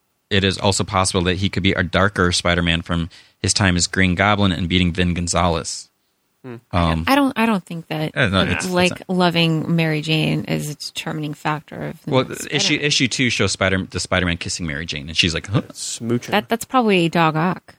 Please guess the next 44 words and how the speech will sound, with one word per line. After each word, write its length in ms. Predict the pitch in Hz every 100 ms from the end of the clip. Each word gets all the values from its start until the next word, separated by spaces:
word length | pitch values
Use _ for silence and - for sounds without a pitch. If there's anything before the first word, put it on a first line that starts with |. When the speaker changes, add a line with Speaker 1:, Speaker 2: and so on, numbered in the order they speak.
| _ _
Speaker 1:
Um, 360 | 98 90 85 87
Speaker 2:
<laughs> 40 | - 131 _ _ _ - -
Speaker 1:
his 160 | 117 110
father 300 | 127 120 -
Speaker 3:
No, 40 | 120
Speaker 1:
is 100 | 107
also 220 | 113 123
Speaker 3:
<laughs> 20 |
I 20 |
Speaker 1:
clearly 280 | - 117 107
Speaker 3:
don't. 40 | 101
Speaker 1:
messed 240 | 95 -
up. 300 | 131 127 - _ _ - -
Um, 220 | 101 90
could 140 | 110
it 60 | 101
be 100 | 101
Harry? 400 | 101 98 98 92
He 100 | 98
did 160 | 92
leave 180 | 92 92
New 60 | 92
York. 300 | 85 82 - - _ -
Um, 160 | 85 90
he 120 | 123
was 120 | 135
shown 260 | - 135 131
in 100 | 90
six 640 | - 110 - - - - _ _ _ _ _ _ _
ninety-seven, 840 | 95 95 82 - - 98 92 85 85 -
I 60 | -
think. 380 | - 78 - _ _ -
Speaker 2:
Yeah. 220 | 123 113 - -
Speaker 1:
The, 200 | 90 85 -
where 140 | 82
he, 140 | 85 78
like, 120 | 90
shaved 240 | - 90
his 120 | 82
head 180 | - 82
and 60 | 80
he 40 | 80
was, 100 | 82
like, 160 | 85